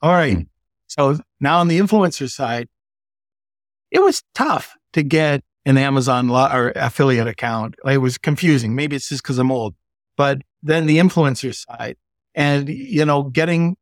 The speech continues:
Speaker 1: getting to be approved. What did I need? What did I not need? What was the
Speaker 2: Mm.
Speaker 1: equipment that I needed? I had to build a studio just right over there.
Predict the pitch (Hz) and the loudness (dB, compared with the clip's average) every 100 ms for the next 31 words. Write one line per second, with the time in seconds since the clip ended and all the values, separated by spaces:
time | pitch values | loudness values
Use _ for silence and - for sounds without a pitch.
0 | - 139 160 170 - 151 147 147 - 190 | -2 0 2 2 0 -2 0 -2 2 2
1 | 143 117 156 - 156 156 151 165 147 113 | 2 0 -2 0 -2 0 0 2 2 0
2 | 110 147 151 139 131 135 175 190 143 127 | -4 -4 -2 0 0 0 0 -2 -8 -10
3 | 113 151 214 196 170 202 190 - 247 208 | -2 0 2 0 2 4 4 2 2 2
4 | 170 - 139 131 131 120 113 - _ _ | -2 -4 -8 -2 0 0 -2 -8 _ _
5 | - 185 220 180 160 196 175 151 - - | -4 0 2 2 4 4 2 0 -2 0
6 | 214 180 135 127 131 185 - - _ _ | 2 2 2 0 -2 -4 -6 -10 _ _
7 | - 175 185 175 170 156 120 | 0 2 4 4 4 4 2